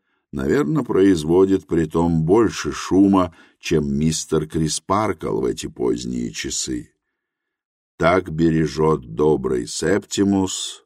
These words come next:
сон фарфоровой пастушки. На стук тотчас выходит сам мистер Криспаркл со свечой в руке. Когда он открывает дверь,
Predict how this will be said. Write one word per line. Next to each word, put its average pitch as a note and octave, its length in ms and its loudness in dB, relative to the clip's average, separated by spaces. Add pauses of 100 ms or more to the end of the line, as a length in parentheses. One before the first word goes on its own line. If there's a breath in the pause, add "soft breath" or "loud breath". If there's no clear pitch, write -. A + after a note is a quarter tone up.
(120)
сон F2+ 640 -2 (380)
фарфоровой B1 920 -2
пастушки. - 880 -8 (1200 soft breath)
На G2 260 2
стук - 420 4
тотчас D3+ 540 0
выходит A2 520 2
сам D#2+ 440 2
мистер D#2 500 -2
Криспаркл C2 840 -4
со C2+ 180 -6
свечой C#2 560 -2
в D2+ 60 2
руке. C#2 540 -6 (640)
Когда D2 380 0
он D#2+ 180 0
открывает C#2 640 -2
дверь, E2+ 520 2